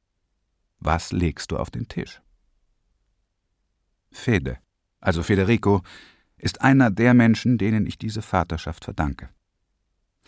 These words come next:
Ich verdanke ihm meine Wiedergeburt. Auch Francesca verdankt ihm das Leben. Ich weiß nicht, ob wir uns ohne ihn wiedergefunden hätten und vor allem,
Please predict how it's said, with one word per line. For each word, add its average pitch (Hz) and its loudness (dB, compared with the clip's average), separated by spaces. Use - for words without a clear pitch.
Ich - -4
verdanke 135 4
ihm 139 0
meine 139 2
Wiedergeburt. - -6
Auch - -2
Francesca 87 -4
verdankt - -6
ihm 67 -10
das 55 -12
Leben. - -10
Ich 101 -6
weiß 139 2
nicht, 151 -4
ob 127 -2
wir 127 -2
uns 131 -2
ohne 147 4
ihn 127 0
wiedergefunden 92 0
hätten 87 2
und - -2
vor - -2
allem, 110 4